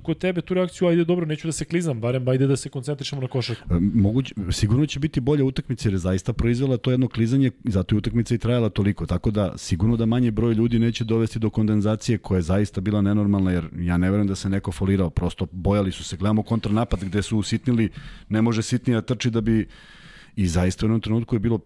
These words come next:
Speaker 2: ozbiljnih padova gde sam, gde sam se zaista bojao da se neko ne povredi, jer to je nešto što apsolutno nikom ne treba, naročito što se ne završava sve ovim utakmicama, nego idu i neke reprezentacije i K L S i tako dalje. Dakle,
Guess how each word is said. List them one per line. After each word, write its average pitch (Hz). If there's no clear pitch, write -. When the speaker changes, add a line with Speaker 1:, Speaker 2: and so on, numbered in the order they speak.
Speaker 2:
ozbiljnih 123
padova 110
gde 107
sam, 104
gde 92
sam 90
se 85
zaista 85
bojao 117
da 101
se -
neko 107
ne 98
povredi, 110
jer 104
to 110
je 113
nešto 101
što 104
apsolutno 101
nikom 107
ne 98
treba, 113
naročito 92
što 123
se 120
ne 113
završava 107
sve 98
ovim 92
utakmicama, 104
nego 87
idu 92
i 92
neke 92
reprezentacije 90
i 85
K -
L 95
S -
i 110
tako 95
dalje. 95
Dakle, 82